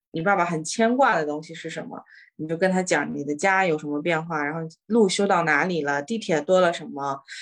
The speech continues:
然后高铁站现在是什么样，就让我去讲这些东西。后来我就尝试着开始跟他讲，讲，讲，讲，后来，哎，他还有一点好奇了，他就说，“那家里房子怎么样了？”老师就会告诉我说，“你在言语上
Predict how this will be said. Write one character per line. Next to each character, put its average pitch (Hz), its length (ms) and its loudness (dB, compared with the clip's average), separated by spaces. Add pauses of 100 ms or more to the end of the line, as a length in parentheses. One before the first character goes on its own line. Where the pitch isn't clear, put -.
(180)
然 151 100 -2
后 170 200 4
高 208 180 4
铁 202 180 4
站 190 300 2
现 190 140 -4
在 170 120 -2
是 165 200 -12
什 165 140 -8
么 143 160 -4
样， 170 340 2 (280)
就 - 160 -4 (180)
让 214 200 4
我 170 80 0
去 208 140 -8
讲 - 320 -2
这 220 80 0
些 208 100 -4
东 156 180 -2
西。 - 360 -8
后 247 80 4
来 233 120 6
我 185 140 6
就 180 140 0
尝 160 260 -10
试 170 160 -2
着 156 60 0
开 160 180 -8
始 156 100 -18
跟 160 80 -16
他 160 160 -16
讲， - 220 -4 (560)
讲， 196 260 4
讲， 226 280 4
讲， 175 200 0
后 190 140 -6
来， 170 300 -2 (120)
哎， 277 280 -2
他 202 120 -12
还 214 120 4
有 165 180 6
一 147 40 4
点 160 200 2
好 175 260 2
奇 151 300 -4
了， 160 220 2
他 165 40 -10
就 165 100 -8
说 160 240 -6
，“那 196 220 0
家 196 180 2
里 175 100 0
房 156 260 -2
子 185 100 -4
怎 156 140 -4
么 147 80 -4
样 156 180 0
了？” 156 200 0 (340)
老 175 140 -2
师 185 160 -8
就 202 120 -6
会 185 80 -2
告 185 200 2
诉 170 140 -4
我 151 60 -2
说 180 140 -8
，“你 165 140 -6
在 170 180 0
言 160 320 2
语 214 100 4
上 160 320 0